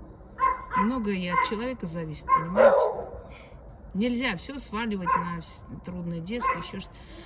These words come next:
Очень много знаю людей с очень тяжёлым детством, недолюбленных, нелюбимых детей, много чего нехорошего пройденных. Не обязательно тяжёлое детство, чтобы у алкашей там жили.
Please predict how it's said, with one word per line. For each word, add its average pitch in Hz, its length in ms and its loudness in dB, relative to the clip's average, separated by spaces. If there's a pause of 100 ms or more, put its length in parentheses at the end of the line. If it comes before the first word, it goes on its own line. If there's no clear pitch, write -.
(120)
Очень 220 240 0
много 196 260 2
знаю 165 300 6
людей 202 260 -2
с - 100 -8
очень 202 280 -2
тяжёлым 170 580 4
детством, 175 640 -6 (120)
недолюбленных, 175 840 -2 (1500)
нелюбимых 202 840 4
детей, 170 560 -4
много 165 460 -6
чего 160 260 -8
нехорошего 170 720 -6
пройденных. 165 640 -8
Не 214 80 -2
обязательно 208 460 -2
тяжёлое 175 440 -2
детство, 180 400 -4
чтобы 160 360 -10
у 165 40 -4
алкашей 156 600 -4
там 147 240 -12
жили. 151 400 -2